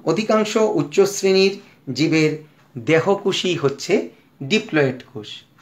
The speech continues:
সুপ্রিয় শিক্ষার্থী, আজকে আমরা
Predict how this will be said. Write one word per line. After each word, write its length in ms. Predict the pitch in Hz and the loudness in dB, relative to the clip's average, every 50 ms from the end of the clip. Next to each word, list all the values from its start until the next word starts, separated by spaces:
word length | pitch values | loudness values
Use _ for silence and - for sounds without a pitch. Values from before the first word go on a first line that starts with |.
| _ _ _ _ _ _ _ _ _ _ _ _ _ _ _ - | _ _ _ _ _ _ _ _ _ _ _ _ _ _ _ -12
সুপ্রিয় 420 | - - 175 175 - 170 160 147 | -4 -4 -4 -2 0 2 2 2
শিক্ষার্থী, 720 | 139 - - 123 - - 127 - - - - 143 208 254 - - - _ _ _ _ _ _ _ _ _ _ _ _ _ _ _ - | 2 0 -6 -8 -8 -8 -8 -8 -10 -10 -8 -8 -8 -8 -8 -12 -20 _ _ _ _ _ _ _ _ _ _ _ _ _ _ _ -2
আজকে 360 | 147 143 139 - - - 175 160 | -2 -2 -2 -2 -2 0 2 2
আমরা 440 | 143 131 127 123 127 151 247 - | 2 2 2 0 0 0 -2 -4